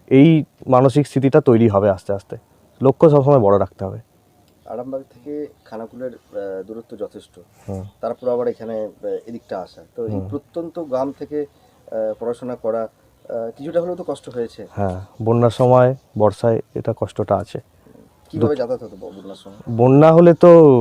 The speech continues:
Speaker 1: নৌকো ছাড়া আর কো-, কোনো উপায় নেই।
Speaker 2: আমি শুনছিলাম আপনাদের বাড়িতে নৌকাও নাকি
Speaker 1: হ্যাঁ,
Speaker 2: আছে।
Speaker 1: নৌকা আছে, প্রত্যেক বাড়িতেই প্রায় ওখানে নৌকা আছে। বন্যার তিন চার মাস পায়ে হেঁটে বা কোনো গাড়ি ঘোড়া যাওয়া যায় না।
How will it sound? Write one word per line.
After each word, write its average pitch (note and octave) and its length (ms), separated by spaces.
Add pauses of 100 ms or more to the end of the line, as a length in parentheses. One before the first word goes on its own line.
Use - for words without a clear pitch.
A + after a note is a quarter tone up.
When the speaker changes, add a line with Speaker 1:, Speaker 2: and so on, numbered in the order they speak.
Speaker 1:
নৌকো A#2+ 340
ছাড়া C3 220
আর A#2 80
কো-, A#2 380
কোনো A2 160
উপায় G#2 280
নেই। G#2 160 (120)
Speaker 2:
আমি C3+ 120
শুনছিলাম C#3+ 320
আপনাদের C3+ 220
বাড়িতে B2 340
নৌকাও A#2+ 300
নাকি A2+ 120
Speaker 1:
হ্যাঁ, G2 120
Speaker 2:
আছে। G2 80
Speaker 1:
নৌকা A2 280
আছে, - 220 (300)
প্রত্যেক D3 260
বাড়িতেই C3+ 320
প্রায় A#2+ 240
ওখানে A2 220
নৌকা G2 300
আছে। F#2+ 220 (420)
বন্যার C3+ 380
তিন D3 240
চার D3+ 200
মাস E3 240 (300)
পায়ে B2 200
হেঁটে C3 300
বা C3 140
কোনো B2+ 220
গাড়ি A2 280
ঘোড়া A#2 200
যাওয়া G#2 220
যায় G2 200
না। A#2+ 140